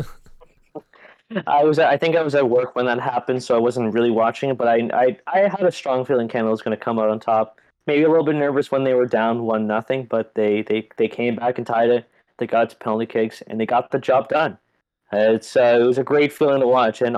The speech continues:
Speaker 2: obviously, just to quickly, while I have a second here, yes, all the Canadian athletes, primarily the female athletes, deserve all the credit in the world for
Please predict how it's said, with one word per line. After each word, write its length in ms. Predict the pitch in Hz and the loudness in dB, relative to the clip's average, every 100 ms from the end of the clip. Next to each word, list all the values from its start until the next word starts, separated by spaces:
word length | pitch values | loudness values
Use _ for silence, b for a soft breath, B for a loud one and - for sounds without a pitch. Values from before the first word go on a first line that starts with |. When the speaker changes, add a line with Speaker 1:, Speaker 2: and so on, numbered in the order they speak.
| - | 0
Speaker 2:
obviously, 440 | 123 123 - 127 | 0 0 0 0
just 280 | 120 127 - | 2 0 2
to 120 | 127 | -2
quickly, 580 | 127 135 131 120 120 - - | 0 -2 0 0 -2 -6 -4
while 160 | 117 | -2
I 40 | 110 | 0
have 100 | 113 | -2
a 60 | |
second 420 | - 127 117 123 117 | 0 0 0 -2 -2
here, 160 | 117 | 0
yes, 320 | 113 117 - | 2 0 -2
all 240 | - 127 127 | -2 2 2
the 240 | 123 120 107 | 2 -2 -4
Canadian 320 | - 117 113 | -4 -2 0
athletes, 400 | 110 110 - 113 | 0 -2 -2 -4
primarily 540 | - 110 110 127 131 123 | -2 -2 0 2 2 2
the 140 | 110 | -2
female 520 | 107 - 135 131 110 107 | -6 -4 -2 0 0 0
athletes, 580 | 104 - 110 104 107 | -2 -2 -2 -2 -4
deserve 360 | - 107 110 104 - | -6 -2 -2 -2 -4
all 220 | 123 131 | 0 2
the 80 | 117 | 2
credit 300 | - 117 110 | 0 0 0
in 100 | 110 | -2
the 80 | 113 | -4
world 280 | 104 101 - | -2 -2 -4
for 360 | - 98 98 | -4 -4 -4